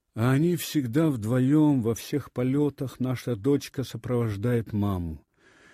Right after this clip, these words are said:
Президент это прекрасно знает, но требует оставить внучку в Казахстане в качестве заложницы.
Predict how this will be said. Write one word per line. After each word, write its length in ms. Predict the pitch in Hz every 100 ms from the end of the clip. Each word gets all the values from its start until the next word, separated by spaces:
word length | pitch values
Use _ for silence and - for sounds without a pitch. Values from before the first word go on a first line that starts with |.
| _ -
Президент 540 | 120 131 143 185 175
это 140 | 175 156
прекрасно 640 | - 170 165 175 - 165
знает, 560 | 135 139 160 165 160 143
но 100 | 139
требует 580 | - 151 147 151 147 143
оставить 640 | 127 - - 143 139 131
внучку 520 | 127 139 143 - 139
в 100 | 120
Казахстане 960 | - 120 117 - - 147 151 151 147 143
в 60 |
качестве 640 | - 135 135 - 127 - 143
заложницы. 920 | 127 165 170 156 104 98 - - 80